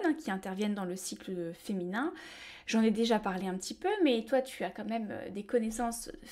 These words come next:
encore un peu plus poussées. Est-ce que tu pourrais nous expliquer,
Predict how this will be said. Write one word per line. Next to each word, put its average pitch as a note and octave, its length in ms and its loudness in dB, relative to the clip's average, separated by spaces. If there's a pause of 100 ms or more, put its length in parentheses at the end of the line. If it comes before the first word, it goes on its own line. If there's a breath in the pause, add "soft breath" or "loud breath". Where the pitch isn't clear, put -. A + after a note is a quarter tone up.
(480)
encore A3 320 2
un G3 60 0
peu F#3+ 100 -2
plus F#3+ 160 -6
poussées. C#4 580 2
Est-ce - 300 6
que F4 60 -2
tu - 120 -8
pourrais D4 260 2
nous B3 180 4
expliquer, C#4 640 0